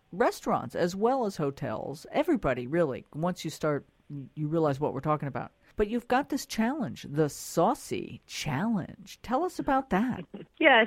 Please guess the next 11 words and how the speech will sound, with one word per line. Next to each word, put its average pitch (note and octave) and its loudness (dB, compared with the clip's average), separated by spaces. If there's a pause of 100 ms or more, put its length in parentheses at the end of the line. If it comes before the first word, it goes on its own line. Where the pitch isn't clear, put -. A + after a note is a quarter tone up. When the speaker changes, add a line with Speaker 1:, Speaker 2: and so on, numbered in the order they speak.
Speaker 2:
so C4+ 4
the G3+ -2
Saucy D#4 0 (100)
Challenge G#3 2 (220)
is, F3+ 4 (260)
um, D#3+ 4
basically F#3 -2
I'm D#3+ -4 (120)
trying G3 2
to F#3+ 2
abolish D3+ 2